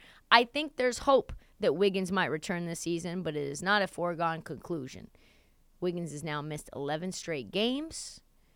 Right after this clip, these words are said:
with a, quote, "family matter." That is not good. Missing eleven games for personal reasons,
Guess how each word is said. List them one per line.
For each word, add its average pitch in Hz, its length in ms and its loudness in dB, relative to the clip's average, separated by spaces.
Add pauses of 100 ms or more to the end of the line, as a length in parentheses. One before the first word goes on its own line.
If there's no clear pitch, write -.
(260)
with 180 200 0
a, 156 360 0
quote, 277 260 4 (220)
"family 220 520 4
matter." 95 420 -10 (960)
That 196 180 6
is 196 140 0
not 196 280 4
good. - 340 0 (100)
Missing 214 400 0
eleven 214 460 4
games 214 340 4
for 165 120 -2
personal 233 440 2
reasons, 214 540 2